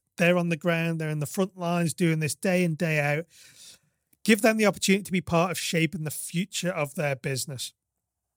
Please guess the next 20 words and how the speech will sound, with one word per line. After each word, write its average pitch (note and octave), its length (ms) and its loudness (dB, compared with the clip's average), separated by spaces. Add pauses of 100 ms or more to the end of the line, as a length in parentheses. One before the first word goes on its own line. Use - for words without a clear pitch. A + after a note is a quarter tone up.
(320)
That G3 160 6
all G#3+ 300 2
helps F#3 540 2 (200)
in D#3+ 420 0
increasing D3+ 560 0
their D3+ 140 2
connection D3+ 760 -4 (160)
with E3+ 280 0
the F#3 80 -2
business, E3 640 -2 (580)
and F3+ 100 4
it G3+ 120 -4
might F#3+ 420 4
actually G3 400 -2
help D#3+ 320 -2
keep - 300 -10
them D3 320 -4
with E3+ 360 2
you D3+ 520 0
longer. F#3 480 -4